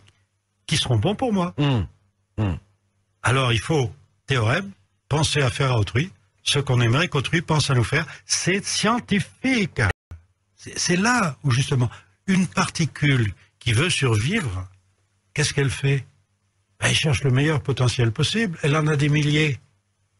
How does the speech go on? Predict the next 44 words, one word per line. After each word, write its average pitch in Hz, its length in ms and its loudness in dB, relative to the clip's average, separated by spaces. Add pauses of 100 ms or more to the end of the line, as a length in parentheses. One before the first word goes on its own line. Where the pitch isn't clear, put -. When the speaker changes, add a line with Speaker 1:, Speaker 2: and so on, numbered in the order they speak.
(320)
Speaker 1:
Et 135 80 2
vous, 202 180 0
vous 160 180 0
arrivez 151 340 2
en 135 100 0
tant 139 200 0
que - 80 -2
créateur, 143 400 0
observateur, 131 640 0
vous 139 80 0
savez 165 340 0
que 151 40 -8
vous 139 80 0
changez 147 460 2 (520)
l'expérience 147 480 0
des 131 100 0
particules. 135 460 0
Pourquoi ? 180 440 0 (220)
Parce 127 180 -2
que - 80 -2
vous 139 240 2
êtes 147 100 -2
créateur 151 540 -2 (160)
du 135 140 2
potentiel. 123 760 0
Speaker 2:
Mm. 131 200 2 (420)
Speaker 1:
Donc 131 140 0
vous 123 120 2
modifiez 180 480 2
les 156 100 0
particules. 135 600 0 (360)
Attendez, 196 340 0
on 180 100 2
est 123 80 2
fait 120 120 -2
de 104 60 -4
particules. 165 540 -2 (160)
Speaker 2:
Mm. 113 140 2 (480)
Speaker 1:
Vous 113 120 2
voyez, 135 220 2 (100)
vous 120 80 2
voyez 127 180 4
un 127 120 2
peu 156 260 0